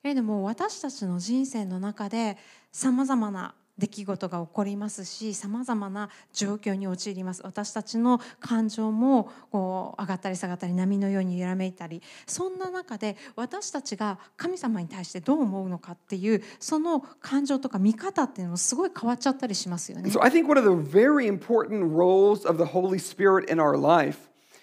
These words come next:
Speaker 2: is to bridge that gap between how we often feel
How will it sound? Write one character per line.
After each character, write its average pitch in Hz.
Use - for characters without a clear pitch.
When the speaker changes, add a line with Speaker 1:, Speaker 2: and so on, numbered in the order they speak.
Speaker 2:
is 190
to 143
bridge 247
that 185
gap 190
between 202
how 214
we 208
often 214
feel 277